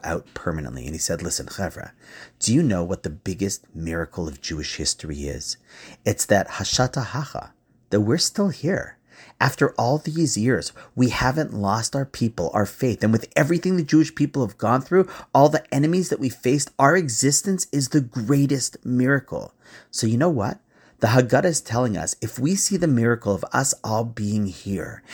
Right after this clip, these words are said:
and realize how it is unbelievable that, despite it all, we were able to maintain our identity and our belief in the story of Judaism and the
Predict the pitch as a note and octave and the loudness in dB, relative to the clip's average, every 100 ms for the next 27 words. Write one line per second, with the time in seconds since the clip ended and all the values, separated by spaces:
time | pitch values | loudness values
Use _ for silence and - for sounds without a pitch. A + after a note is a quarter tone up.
0 | - C3+ A#2 D3 E3 D3+ C3+ - C3+ E3+ | -4 2 6 6 8 6 2 -2 0 2
1 | D#3 B2+ A2+ - - E3 E3+ D#3 C3 A#2 | 2 0 -6 -6 -2 -2 0 0 0 0
2 | D#3+ D#3 G2+ F2 D2 B2+ C#3 B2+ F#2+ - | 0 2 0 0 -6 -4 0 2 0 -6
3 | - - B2 - - - D#3+ F3 E3+ - | -12 -4 0 0 0 0 2 2 0 0
4 | - C#3 F2+ C2+ G1+ - - - B2+ D3 | 2 4 4 0 -8 -18 -12 2 4 6
5 | D3+ - C#3 B2+ - A2 G#2+ G#2+ G#2 - | 4 2 2 2 0 -2 -2 -2 -4 -8
6 | - - G3+ D#3 D2 - G#2 D#2 G2 G2 | -10 -4 0 0 -2 -2 0 0 -4 -4
7 | B2+ D#3 - F2 E2+ C#2 F#2+ F#2 G2+ G2 | -2 -2 -2 -4 -6 -2 -2 0 -2 0
8 | C3 C#3+ - F2+ F2 - - - B2+ D3 | 2 0 -2 -8 -2 0 0 -2 0 0
9 | C#3+ B2 G2+ A#2 A#2+ G2 D2 C#2+ - - | 0 -2 -4 -4 -2 -2 -4 -8 -10 -16
10 | - F#2 G2 | -10 -6 -6